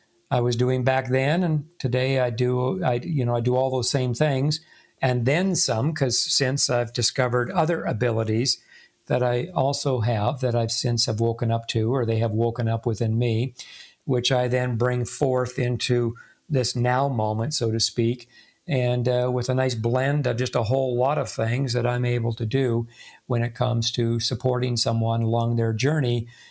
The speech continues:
whether it's personally, professionally, financially, relationally wise, physically wise, on whatever level, it really doesn't matter anymore. From my perspective, I seem to be able to still support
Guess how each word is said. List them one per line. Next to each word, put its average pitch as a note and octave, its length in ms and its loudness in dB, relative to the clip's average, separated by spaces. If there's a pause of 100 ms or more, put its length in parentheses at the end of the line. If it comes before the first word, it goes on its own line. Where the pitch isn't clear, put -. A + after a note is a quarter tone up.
(180)
whether C3 320 0
it's C3 80 -2
personally, C3 580 0
professionally, B2+ 680 -2
financially, B2+ 680 0
relationally B2 560 0
wise, B2 540 0 (320)
physically C3+ 420 0
wise, A#2 480 0
on C#3 300 0
whatever B2+ 360 0
level, A#2+ 440 0
it D#3+ 100 -8
really C3 220 0
doesn't B2 260 -2
matter A#2+ 340 0
anymore. A2+ 540 0 (480)
From B2 240 0
my B2+ 180 2
perspective, B2+ 720 -2
I B2+ 120 0
seem B2+ 260 -2
to B2+ 80 0
be B2+ 140 0
able A#2+ 240 0
to B2 280 0
still C3+ 340 0
support B2+ 540 -2